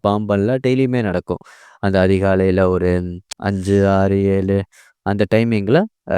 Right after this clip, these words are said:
இந்த மாதிரி கடலுக்கு போயிட்டு வந்துட்டு, இந்த மாதிரி கழிச்சிட்டு அங்கேயே டைரக்டா வித்துருவாங்க. ஆ, ஏன்னா பக்கத்துலயே தான் வியாபாரிகளோட,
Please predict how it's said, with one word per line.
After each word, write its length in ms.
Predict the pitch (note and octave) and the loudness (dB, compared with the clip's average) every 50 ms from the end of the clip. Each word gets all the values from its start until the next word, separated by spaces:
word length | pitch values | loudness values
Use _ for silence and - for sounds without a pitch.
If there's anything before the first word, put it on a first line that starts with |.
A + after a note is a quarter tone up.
| F2+ | 0
இந்த 200 | F2+ F#2 F#2 F2+ F#2 | 0 0 0 -2 -2
மாதிரி 280 | F#2+ F#2+ F#2+ G2 G#2 G2 | 0 -2 0 0 -2 -2
கடலுக்கு 400 | - F2+ F2+ F#2+ G2+ F#2 - F2+ - | -2 -2 -2 -2 -2 -4 -6 -8 -6
போயிட்டு 340 | - G2+ G#2 G#2+ G#2 - G2+ F#2 | -2 0 0 0 0 -2 -2 -4
வந்துட்டு, 400 | F2+ F#2 F#2 F#2 - - D3 E3 E3+ | -4 -4 -4 -4 -2 0 0 0 0
இந்த 160 | C3 G2+ F#2 | -2 -4 -4
மாதிரி 240 | F2 F2+ F2+ F#2 F#2+ - | -4 -4 -4 -4 -2 -2
கழிச்சிட்டு 420 | - F#2 F#2 E2+ - - - D3 | 0 0 0 -2 -4 -2 0 0
அங்கேயே 460 | C3 G#2+ F#2 F2 - F#2 F#2 F#2 G2 F#2+ | 0 0 0 -2 -2 0 2 2 2 0
டைரக்டா 400 | E2 - F2+ F2 F2+ F2 - G2+ F#2 | 0 0 -2 -2 -2 -2 -2 -2 -2
வித்துருவாங்க. 500 | E2+ E2+ - - G#2 G2 F#2 F2 E2+ E2 - | -2 -4 -4 -4 0 0 0 0 0 -4 -6
ஆ, 140 | - F2 F#2 F#2 | -6 -4 -2 -2
ஏன்னா 220 | F#2+ F#2 F#2+ G2 F#2 | -2 0 0 -2 0
பக்கத்துலயே 480 | - G2+ G2+ - G#2+ - A2 G#2 G2+ G2 | -2 0 0 0 0 2 2 2 2 2
தான் 180 | G2+ G2+ G2 - _ _ - | 2 0 -2 -4 _ _ -6
வியாபாரிகளோட, 720 | F2 F2 F2 F2 F2 E2 F2+ F2+ F2+ F2 F2+ F2+ E2+ E2+ | -4 -2 -2 -2 0 0 0 -2 0 -2 -2 -2 -2 -2